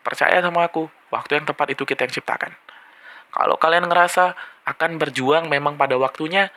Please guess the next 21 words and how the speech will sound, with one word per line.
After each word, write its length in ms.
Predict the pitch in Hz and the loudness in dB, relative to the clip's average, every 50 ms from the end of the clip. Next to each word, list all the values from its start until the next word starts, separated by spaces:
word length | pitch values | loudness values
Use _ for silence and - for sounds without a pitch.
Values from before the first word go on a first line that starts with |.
| - - _ _ - | -20 -20 _ _ -8
percaya 320 | - 139 - 139 151 170 | -6 0 2 4 4 4
sama 280 | - 165 160 160 156 160 | 2 2 2 2 0 0
aku, 200 | - 165 165 160 _ _ _ _ _ _ - | 0 -6 -8 -8 _ _ _ _ _ _ -8
berjuang 480 | - - 117 123 127 143 151 156 156 | -8 -6 -4 -2 0 0 -2 -2 -2
pada 160 | - 143 139 135 | -4 0 0 2
waktunya 400 | 139 139 135 - 156 151 151 143 | 2 2 0 -2 -6 -2 -2 -2
itu 160 | 147 - 156 | -2 -2 -8
kita 400 | 151 - - - - 165 165 160 | -10 -12 -16 -8 -4 -2 0 0
yang 80 | 147 | 0
memulai. 480 | 143 131 127 127 127 123 120 110 101 - - - - _ _ _ _ _ _ | -2 -4 -6 -6 -6 -6 -4 -4 -4 -6 -8 -14 -20 _ _ _ _ _ _
Kalau 180 | - 127 135 | -4 -2 -2
tidak 300 | 156 - 185 160 170 160 | -2 -2 0 2 2 2
pernah 240 | - 170 165 160 160 151 | 2 0 0 0 0 0
memulai, 400 | 147 135 127 113 107 120 185 214 | 0 -4 -2 0 2 2 2 2
kapan 300 | - - - - 185 160 | 2 -2 0 0 0 0
waktu 240 | 139 127 - - 117 | 0 -2 -2 -2 -4
yang 80 | 107 160 170 | -2 -4 -4
akan 280 | - 123 120 120 117 - | -4 -4 -8 -8 -10 -14
tepat? 300 | - - - - 170 - - _ _ - | -18 -14 -4 -2 -2 -2 -2 _ _ -8
Kapan 260 | - 170 170 - 185 165 151 | -8 -4 -2 -2 0 2 0
waktu 400 | 143 - - - 139 127 123 | 0 0 -2 -4 -2 -2 -2